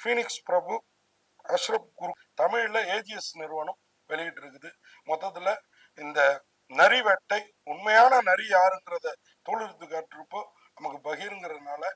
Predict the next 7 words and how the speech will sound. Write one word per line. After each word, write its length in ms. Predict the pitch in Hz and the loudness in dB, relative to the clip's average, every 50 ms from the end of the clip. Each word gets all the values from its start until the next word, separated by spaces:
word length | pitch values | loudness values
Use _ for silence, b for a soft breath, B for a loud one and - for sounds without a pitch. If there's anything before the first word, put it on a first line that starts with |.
| b b b b | b b b b
இந்த 140 | b - | b -6
படம் 220 | 135 165 180 180 165 | -4 -2 0 0 -2
உண்மையாவே 480 | - 170 185 190 190 185 185 196 208 | -4 -6 -4 -2 0 0 0 -2 -6
வேற 200 | 170 160 160 170 | -6 -6 -6 -4
லெவல் 260 | 165 165 156 151 - _ | -4 -6 -8 -8 -10 _
படம். 280 | - - 156 175 185 _ _ _ _ _ _ _ _ _ _ _ _ _ _ _ _ _ _ _ _ - _ | -14 -8 -6 -6 -8 _ _ _ _ _ _ _ _ _ _ _ _ _ _ _ _ _ _ _ _ -20 _
புரட்சியாளர்கள் 760 | - - 196 202 196 - 190 190 190 175 160 143 135 143 143 | -4 -2 -2 -2 -2 -4 -2 0 2 2 2 0 -8 -10 -20